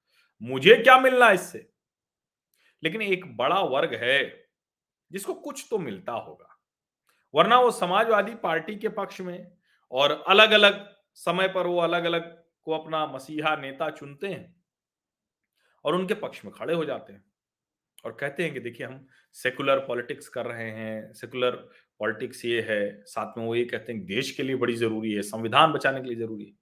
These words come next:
अब वो ये सब कहते हैं, लेकिन जब कोई चुनाव आयोग पर इस तरह से आरोप लगाता है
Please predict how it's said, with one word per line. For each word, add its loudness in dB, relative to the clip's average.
अब 8
वो 12
ये 12
सब 10
कहते 10
हैं, 12
लेकिन 6
जब 6
कोई 2
चुनाव 8
आयोग 10
पर -2
इस -10
तरह 0
से -4
आरोप -2
लगाता 0
है 6